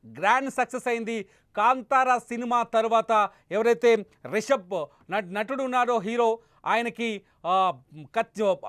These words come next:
నేషనల్ అవార్డు కూడా వచ్చింది. అటువంటి సినిమా, అటువంటి సినిమా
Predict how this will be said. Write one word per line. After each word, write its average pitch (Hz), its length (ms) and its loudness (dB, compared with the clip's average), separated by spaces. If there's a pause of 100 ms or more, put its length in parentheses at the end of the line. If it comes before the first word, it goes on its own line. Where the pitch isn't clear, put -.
నేషనల్ 269 540 0
అవార్డు 226 340 2
కూడా 240 240 0
వచ్చింది. 185 360 -4 (400)
అటువంటి 302 520 0
సినిమా, 262 540 -2 (460)
అటువంటి 294 500 0
సినిమా 262 460 -4